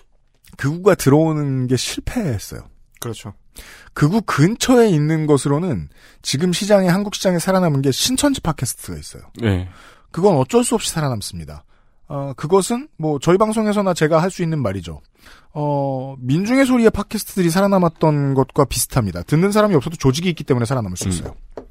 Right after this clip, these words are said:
Speaker 1: 근데 결국 대중이 선택 안 해주면 죽거든요. 저는 아직까지는 그렇게 생각합니다. 오디오 팟캐스트로는 저 말투의 저 논리로 사람들을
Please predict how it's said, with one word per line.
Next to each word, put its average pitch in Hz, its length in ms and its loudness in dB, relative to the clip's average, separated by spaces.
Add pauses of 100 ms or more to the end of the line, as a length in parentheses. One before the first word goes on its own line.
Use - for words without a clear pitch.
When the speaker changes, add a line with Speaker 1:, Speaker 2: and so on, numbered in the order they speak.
(400)
Speaker 1:
근데 196 260 4 (300)
결국 185 300 4
대중이 190 300 4
선택 220 260 0
안 139 120 2
해주면 131 460 -2
죽거든요. 113 680 -2 (600)
저는 175 140 -2
아직까지는 254 600 0
그렇게 196 280 0
생각합니다. 208 520 0 (1040)
오디오 170 540 4
팟캐스트로는 214 1200 -4 (760)
저 160 220 0
말투의 240 440 4
저 147 200 0
논리로 185 400 0
사람들을 190 720 -2